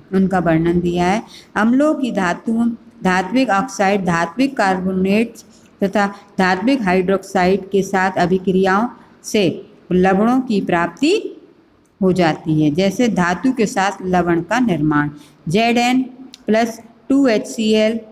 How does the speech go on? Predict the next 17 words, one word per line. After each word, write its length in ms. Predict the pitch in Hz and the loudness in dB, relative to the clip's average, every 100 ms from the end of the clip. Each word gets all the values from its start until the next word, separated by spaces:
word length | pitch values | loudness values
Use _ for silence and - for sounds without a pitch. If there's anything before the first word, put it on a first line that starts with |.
| _ - | _ -4
बराबर 460 | 180 190 190 185 | 0 2 2 0
क्या 220 | 196 214 | 0 0
बनेगा? 460 | 202 196 202 226 233 | 2 2 2 2 0
जेड 340 | 156 202 202 | 0 0 2
एन 220 | 208 254 262 | 2 0 -2
सी 280 | - 202 | 0 2
एल 180 | 185 202 | 2 2
टू 320 | 202 233 269 - - - | 0 0 0 -2 -20 -2
प्लस 380 | 202 254 - - - 180 | 0 2 -2 -14 -4 -2
एच 280 | 180 180 - | -2 -4 0
टू। 160 | 185 - - - - _ _ - | 0 0 -12 -20 -20 _ _ -2
ठीक 160 | 240 | 0
है, 80 | 294 | 0
Second 460 | 294 226 220 262 262 | 0 -2 0 2 2
है 140 | 233 | 2
धात्विक 480 | 196 180 180 220 269 | 0 0 0 -2 0
oxide 480 | 220 214 208 190 | 0 0 -2 -2